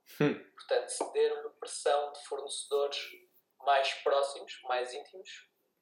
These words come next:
Speaker 2: não dando prioridade às coisas das quais nunca con-, se consegue fugir ou adiar para mais tarde. E então, com isso, não houve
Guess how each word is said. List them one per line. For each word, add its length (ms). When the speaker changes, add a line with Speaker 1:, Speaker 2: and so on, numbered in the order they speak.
Speaker 2:
não 420
dando 300
prioridade 800
às 220
coisas 480
das 160
quais 440
nunca 360
con-, 320
se 140
consegue 480
fugir 440
ou 440
adiar 540
para 140
mais 200
tarde. 300
E 100
então, 280
com 220
isso, 480
não 200
houve 480